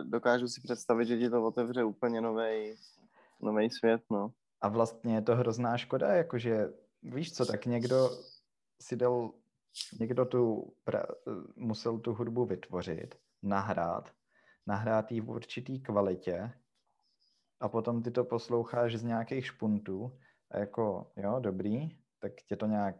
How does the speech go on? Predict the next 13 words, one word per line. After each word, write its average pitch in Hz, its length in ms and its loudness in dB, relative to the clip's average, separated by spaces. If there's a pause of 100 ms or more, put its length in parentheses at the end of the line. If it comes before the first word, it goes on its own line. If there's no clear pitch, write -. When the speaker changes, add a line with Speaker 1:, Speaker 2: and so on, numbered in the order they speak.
(220)
Speaker 2:
dělá 95 360 -2
ti 95 140 -8
to 98 140 -4
radost 92 400 -2
a 101 60 0
to, 101 300 -4 (400)
ale 107 160 2
vlastně 120 460 2 (320)
<laughs> - 380 -20
ten 120 180 4
zážitek 113 580 2
může 113 280 2
být 113 280 4